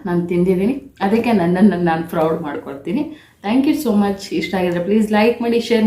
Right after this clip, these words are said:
ಮಾಡಿ, ಸಬ್ಸ್ಕ್ರೈಬ್ ಮಾಡ್ಕೊಳ್ಳಿ. ಯಾರಾದ್ರೂ ಹೊಸಬ್ರು ನೋಡ್ತಾ ಇದ್ರೆ ನನ್ನ ಚಾನಲ್ಗೆ ಸಬ್ಸ್ಕ್ರೈಬ್ ಮಾಡ್ಕೊಂಡು ಇದೇ ರೀತಿ ಸಪೋರ್ಟ್ ಮಾಡಿ.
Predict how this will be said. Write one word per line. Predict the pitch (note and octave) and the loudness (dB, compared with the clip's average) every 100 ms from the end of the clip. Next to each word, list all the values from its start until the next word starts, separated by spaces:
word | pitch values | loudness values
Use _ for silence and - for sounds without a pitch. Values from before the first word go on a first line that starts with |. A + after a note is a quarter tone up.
| G#3+ | 4
ಮಾಡಿ, | G3+ | 2
ಸಬ್ಸ್ಕ್ರೈಬ್ | G#3 G#3+ - A3 G#3+ | 0 -4 -4 -2 2
ಮಾಡ್ಕೊಳ್ಳಿ. | G#3 G3 G#3 A#3 A#3+ - - - | 0 2 2 2 -2 -12 -20 -4
ಯಾರಾದ್ರೂ | A3+ B3+ A#3+ A#3 | 0 2 4 4
ಹೊಸಬ್ರು | G3+ G#3 G3 | 2 0 -2
ನೋಡ್ತಾ | F#3+ F3 F3 | -2 -4 -4
ಇದ್ರೆ | E3+ E3+ F3 F#3 - - - | -6 -4 -6 -6 -12 -20 -12
ನನ್ನ | F#3 F3 | -10 -4
ಚಾನಲ್ಗೆ | F#3+ E3+ E3 D#3+ | -2 0 0 -2
ಸಬ್ಸ್ಕ್ರೈಬ್ | D#3+ - - F3+ | -6 -10 -6 -4
ಮಾಡ್ಕೊಂಡು | F3 E3+ F#3 A#3 | -2 -4 -6 -4
ಇದೇ | A#3+ A#3+ | 4 4
ರೀತಿ | G3+ - C#4+ - - _ - | 4 0 -6 -8 -18 _ -10
ಸಪೋರ್ಟ್ | G3 F3 F3 | -6 -4 -4
ಮಾಡಿ. | D#3+ C#3 - | -4 -10 -12